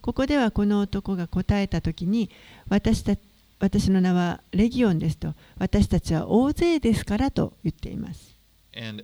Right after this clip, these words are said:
Speaker 2: again, a, a legion is a, is a group of six thousand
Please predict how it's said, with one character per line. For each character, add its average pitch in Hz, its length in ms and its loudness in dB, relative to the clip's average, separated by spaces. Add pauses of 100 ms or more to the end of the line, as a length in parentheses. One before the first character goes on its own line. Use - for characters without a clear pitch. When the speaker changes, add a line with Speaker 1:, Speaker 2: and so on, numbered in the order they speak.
Speaker 2:
again, 113 480 -10
a, 104 240 -8
a 110 100 -6
legion 131 500 -6
is 110 180 -4
a, 98 140 -4 (720)
is 117 260 -4
a 113 40 -2
group 113 420 -4
of 92 100 -8
six - 540 -4
thousand 117 640 -6